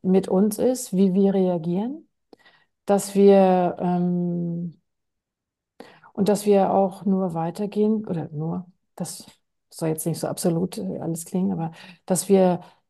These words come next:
vernünftig weitergehen können, wenn wir uns damit aus-, auseinandersetz-, gesetzt haben,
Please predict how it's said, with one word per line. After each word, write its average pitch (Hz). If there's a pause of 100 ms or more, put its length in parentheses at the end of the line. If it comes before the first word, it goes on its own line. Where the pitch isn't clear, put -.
(340)
vernünftig 208
weitergehen 208
können, 208 (160)
wenn 190
wir 202
uns 196
damit 196
aus-, 233
auseinandersetz-, 196
gesetzt 165
haben, 170